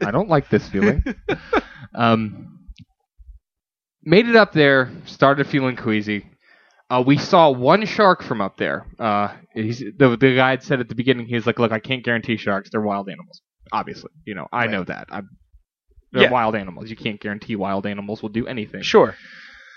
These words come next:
Speaker 1: But we saw one. So he goes, "Okay, I can guarantee you we're gonna see a great white."
Speaker 2: <laughs>
Speaker 1: We just saw it.
Speaker 2: Yeah.
Speaker 1: Um, but they, they said, "This is not a good spot for diving because the sharks aren't gonna come around here." So they moved to a different part of the island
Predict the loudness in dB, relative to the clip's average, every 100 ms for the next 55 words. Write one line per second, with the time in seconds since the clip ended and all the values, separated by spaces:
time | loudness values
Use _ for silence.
0 | _ _ 6 6 4 4 4 0 2 4
1 | 6 6 6 6 4 4 4 4 4 4
2 | 6 6 4 2 4 4 6 4 4 -2
3 | -8 2 4 4 2 2 2 0 4 6
4 | 6 0 0 0 2 2 2 2 2 2
5 | -6 _ _ _ 0 2 4 0 -8 -14
6 | -18 -20 _ _ -20 _ 2 4 6 4
7 | 4 2 4 2 2 4 4 4 2 2
8 | 2 2 0 0 2 2 0 -6 -6 -4
9 | -4 2 0 2 0 2 0 -2 -6 -6
10 | -6 -4 0 0 -2 -4 -4 -2 0 2
11 | 2 2 0 2 -2 -4 -8 -2 -2 0
12 | -2 0 -2 -8